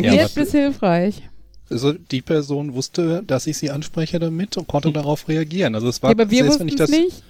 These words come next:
Speaker 2: das war ein Broadcast und die Person hat reagiert, alles hat funktioniert.
Speaker 3: Ja, und dafür hang ich aber zwei Minuten in der Seile und dachte,
Speaker 2: Zwei Minuten?
Speaker 3: na gut, zehn
Speaker 2: <laughs>
Speaker 3: Sekunden und dachte,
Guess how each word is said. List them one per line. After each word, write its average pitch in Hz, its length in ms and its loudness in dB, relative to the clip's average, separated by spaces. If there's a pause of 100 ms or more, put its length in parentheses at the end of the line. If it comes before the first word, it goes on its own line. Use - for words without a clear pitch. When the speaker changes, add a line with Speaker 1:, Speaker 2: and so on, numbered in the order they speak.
(480)
Speaker 2:
das - 220 -2
war 127 160 0
ein 127 140 -10
Broadcast 120 680 -2
und 147 80 -6
die 131 100 -6
Person 123 320 -2
hat 123 120 -10
reagiert, 110 380 -2
alles 113 240 -2
hat - 100 -4
funktioniert. 143 640 -6 (1120)
Speaker 3:
Ja, 233 240 2
und 202 260 -6
dafür 208 480 2
hang 170 160 2
ich - 260 0
aber 285 160 4
zwei 269 160 2
Minuten 254 240 -2
in 247 140 2
der 220 60 -4
Seile 233 280 2
und 214 180 -8 (140)
dachte, - 500 0
Speaker 2:
Zwei 175 280 4
Minuten? 120 640 0
Speaker 3:
na 196 120 6
gut, 208 300 0
zehn 214 300 4
Speaker 2:
<laughs> - 20 2
Speaker 3:
Sekunden 262 800 4 (440)
und 247 200 2
dachte, 302 380 2